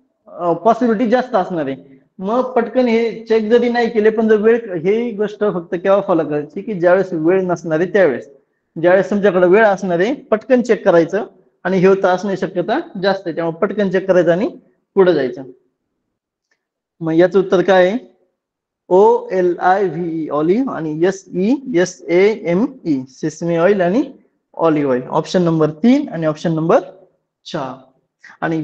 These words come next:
हे आपलं केव्हा होणार आहे? खूप जणांचं काय होतं मग, पटकन चूज करेक्ट अल्टरनेटिव्ह set off वर, पटकन आपल्याला सिसमी सापडलं, सिसमी click केलं,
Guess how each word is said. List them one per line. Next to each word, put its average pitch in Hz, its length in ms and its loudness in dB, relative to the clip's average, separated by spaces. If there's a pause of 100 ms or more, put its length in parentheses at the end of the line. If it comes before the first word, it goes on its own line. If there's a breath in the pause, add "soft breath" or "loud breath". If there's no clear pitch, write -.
(120)
हे 208 120 6
आपलं 233 340 2
केव्हा 247 320 2
होणार 202 420 0
आहे? 190 80 0 (100)
खूप 214 120 -6
जणांचं 233 340 -4
काय 226 160 4
होतं 208 200 0
मग, 190 240 0 (380 loud breath)
पटकन 220 420 2
चूज 226 300 2
करेक्ट 214 280 0
अल्टरनेटिव्ह 214 480 2
set 202 220 2
off 196 120 6
वर, 196 220 4
पटकन 214 540 -2
आपल्याला 208 520 2
सिसमी 208 360 -6
सापडलं, 196 440 0 (360 soft breath)
सिसमी 214 340 -4
click 214 260 -6
केलं, 214 260 2